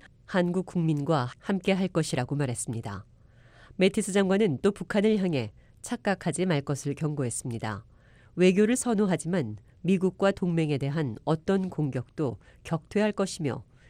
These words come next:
그 어떤 핵무기 사용에도 효과적이고 압도적인 군사력으로 대응할 것이라고 강조했습니다. 북한의 도발 행위가 계속됨에 따라 미국과 한국은 고고도 미사일 방어 체계, 사드의 한반도 배치와 같은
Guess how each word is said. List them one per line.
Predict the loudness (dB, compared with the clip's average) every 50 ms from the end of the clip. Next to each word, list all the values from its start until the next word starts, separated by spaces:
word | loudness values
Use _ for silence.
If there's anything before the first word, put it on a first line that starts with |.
| -20 -16 -4
그 | 2 4 4
어떤 | 4 4 2 0 0 0
핵무기 | 0 -2 -2 0 0 0 0 -2
사용에도 | 0 0 0 0 0 0 -2 -2 0 -2 -2 -2 -6 -10 -20 -20 -12 -6 -6
효과적이고 | -4 -2 0 -2 0 0 -2 -2 -2 0 2 0 0 0
압도적인 | 0 -4 -2 0 2 2 4 4 4 2 2 0
군사력으로 | -2 0 0 0 2 2 0 0 0 0 -2 -2 -4 -4 -6 -8 -10 -4
대응할 | 0 0 0 2 0 -2 -4
것이라고 | -2 -4 -6 -6 -6 -6 -6 -6 -4 -4 -2
강조했습니다. | -2 -2 -2 -2 -4 -4 -4 -4 -6 -6 -8 -10 -10 -12 -14 -14 -18 _ _ _ _ _ _ _ _ _ _ _ _ _ _ -16 -8
북한의 | -4 -2 0 2 4 4 4
도발 | 4 4 4 6 4 4
행위가 | 4 4 2 2 2 2 2 2 2
계속됨에 | 2 0 0 0 0 -4 -2 0 0 0 0
따라 | -2 -2 -2 -2 -2 -4 -6 -8 -14 -20 -20 -14 -4
미국과 | 0 2 2 2 2 0 2 2 2
한국은 | 2 2 0 0 -2 -2 -2 -2 -2 -2 -4 -8 -6
고고도 | 0 0 2 4 4 4 6 4 4
미사일 | 4 2 0 0 0 0 0 0
방어 | 0 -2 -2 0 0 -2
체계, | -2 -2 -4 -2 -2 -2 -4 -4 -8 -16 -20 -20 -20 -14
사드의 | -4 0 0 2 2 4 4 2 2
한반도 | 2 0 -2 0 2 2 2 2 2 0
배치와 | 0 0 -2 0 0 0 0 0
같은 | 0 -4 -4 -2 -2 -2 -2